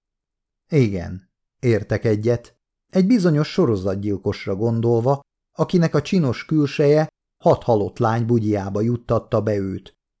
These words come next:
mielőtt brutálisan megölte őket. Néha.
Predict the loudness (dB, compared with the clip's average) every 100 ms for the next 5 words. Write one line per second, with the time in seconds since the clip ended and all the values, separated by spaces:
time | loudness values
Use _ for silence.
0 | 2 4 6 4 2 -2 -2 -2 -4 -4
1 | -2 -2 -2 -6 -10 -10 -10 -8 -10 -12
2 | -16 -20 _ _ _ _ _ _ -8 -2
3 | 0 -2 -8 -16